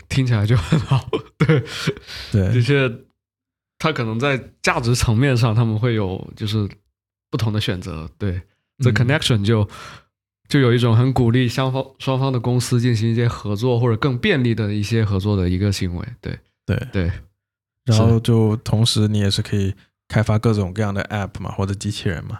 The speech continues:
Speaker 1: 嗯。
Speaker 2: 然后去给到两个工作区同时一起用，这我觉得也是非常有价值的一个东西。对，就我之前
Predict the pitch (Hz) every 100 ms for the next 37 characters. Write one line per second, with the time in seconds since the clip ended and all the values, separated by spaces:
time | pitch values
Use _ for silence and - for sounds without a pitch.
0 | - - 123 123 120 95 110 104 95 -
1 | 120 104 95 98 90 95 101 98 98 98
2 | 95 - 95 95 - 98 98 95 98 -
3 | 90 90 98 117 110 101 101 98 95 98
4 | 101 101 98 90 104 - _ _ - 92
5 | 107 98 95 - 101 95 - 95 113 -
6 | - - _ - - _ _ 101 98 107
7 | 98 101 135 - 98 104 107